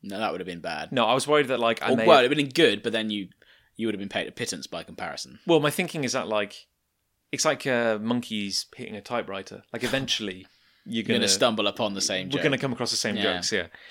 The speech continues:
Speaker 2: And all I had to work on were, like, the three Batman trailers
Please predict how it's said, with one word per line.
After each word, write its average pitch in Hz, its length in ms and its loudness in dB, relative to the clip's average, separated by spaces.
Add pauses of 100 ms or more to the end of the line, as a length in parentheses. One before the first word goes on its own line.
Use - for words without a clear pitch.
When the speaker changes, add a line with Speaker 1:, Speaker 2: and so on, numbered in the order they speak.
(160)
Speaker 2:
And 143 140 4
all 170 160 6
I 151 80 4
had 139 140 -4
to 147 80 -4
work 123 280 -2
on 101 100 -6
were, 98 80 -6
like, 98 240 -6
the 104 140 -10 (160)
three 110 560 -8
Batman 107 800 -6
trailers 139 680 -4